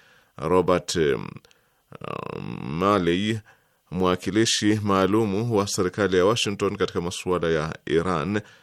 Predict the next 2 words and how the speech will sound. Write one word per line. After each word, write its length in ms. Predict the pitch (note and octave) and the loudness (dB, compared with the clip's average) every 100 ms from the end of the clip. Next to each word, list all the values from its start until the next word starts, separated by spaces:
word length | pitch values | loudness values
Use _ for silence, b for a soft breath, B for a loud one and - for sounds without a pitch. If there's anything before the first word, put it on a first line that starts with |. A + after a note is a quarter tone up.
| b b - | b b -4
amesema 680 | F2+ G2+ - B2 G2+ D2 - _ _ _ _ _ | 0 2 2 2 2 -2 -6 _ _ _ _ _
haiwezekani 960 | - F#2+ G#2 G#2 G#2+ A2 E2+ E2 A2 | 2 6 6 4 2 0 0 -2 -4